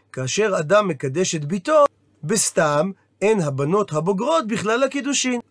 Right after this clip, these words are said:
כך שבעצם יכלה הגמרא לתרץ שמדובר שיש מספר בוגרות, וכיוון שאין ספק שהן לא בכלל קטנה, אז הקטנה היחידה מותרת למקדש. והסיבה שאמרה הגמרא שיש רק בוגרת אחת,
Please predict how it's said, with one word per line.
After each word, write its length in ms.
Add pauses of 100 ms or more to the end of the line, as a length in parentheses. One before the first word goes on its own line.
(140)
כך 160
שבעצם 500
יכלה 300
הגמרא 340
לתרץ 600 (320)
שמדובר 600
שיש 400
מספר 560
בוגרות, 500 (400)
וכיוון 580
שאין 380
ספק 500
שהן 240
לא 140
בכלל 380
קטנה, 520 (320)
אז 140
הקטנה 420
היחידה 520
מותרת 500
למקדש. 720 (300)
והסיבה 480
שאמרה 460
הגמרא 460 (240)
שיש 460
רק 200
בוגרת 540
אחת, 400